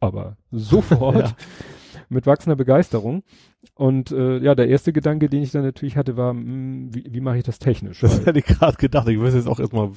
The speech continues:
Speaker 2: wie kriegt man das denn hin? Weil du bist ja tatsächlich nicht, wie, wir sitzen uns jetzt ja gegenüber, aber das ist ja tatsächlich remote sozusagen,
Speaker 1: Ja.
Speaker 2: ne?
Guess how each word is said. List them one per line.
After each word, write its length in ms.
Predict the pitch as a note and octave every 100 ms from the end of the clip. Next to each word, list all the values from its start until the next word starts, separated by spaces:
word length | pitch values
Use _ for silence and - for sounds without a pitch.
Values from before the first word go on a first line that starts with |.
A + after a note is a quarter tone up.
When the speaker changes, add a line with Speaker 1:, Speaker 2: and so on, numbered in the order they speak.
| -
Speaker 2:
wie 100 | A#2+
kriegt 260 | - B2 A#2
man 140 | A#2
das 160 | G#2+ G#2
denn 160 | A2+
hin? 180 | G#2 A#2+
Weil 120 | A2 - - -
du 80 | A#2+
bist 160 | C3
ja 80 | B2+
tatsächlich 300 | A2+ A#2 A#2+
nicht, 200 | B2+ A#2+
wie, 180 | A#2+ A#2+
wir 120 | G#2+
sitzen 280 | C3+ C#3+ -
uns 100 | C3
jetzt 160 | B2+ G#2
ja 80 | A#2
gegenüber, 480 | A2+ G#2 D3+ F3+
aber 180 | C3+ A#2+
das 160 | A#2 -
ist 140 | -
ja 60 | B2+
tatsächlich 440 | A#2 B2 A2+ G#2
remote 440 | A#2 A2 A2+ F#2 -
sozusagen, 640 | - - B2+ G2+ F#2+ G2
Speaker 1:
Ja. 40 |
Speaker 2:
ne? 60 | C#3+